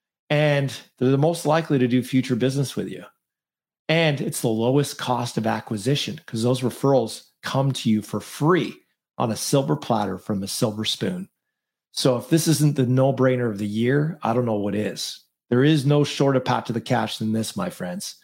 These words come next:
Everything else is a distant second when it comes to getting to thirty thousand dollars a month,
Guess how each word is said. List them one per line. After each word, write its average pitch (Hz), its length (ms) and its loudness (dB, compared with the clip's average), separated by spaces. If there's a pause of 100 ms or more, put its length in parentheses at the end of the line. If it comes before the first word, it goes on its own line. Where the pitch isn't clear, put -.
(240)
Everything 156 340 4
else 139 300 0
is 113 120 0
a 107 200 -4 (120)
distant 156 520 0
second - 680 -2 (420)
when 123 120 2
it 127 100 0
comes 139 340 0
to 123 420 2 (960)
getting 135 260 0
to 127 120 0
thirty 127 260 2
thousand 117 380 2
dollars 110 280 2
a 107 60 0
month, 101 360 -4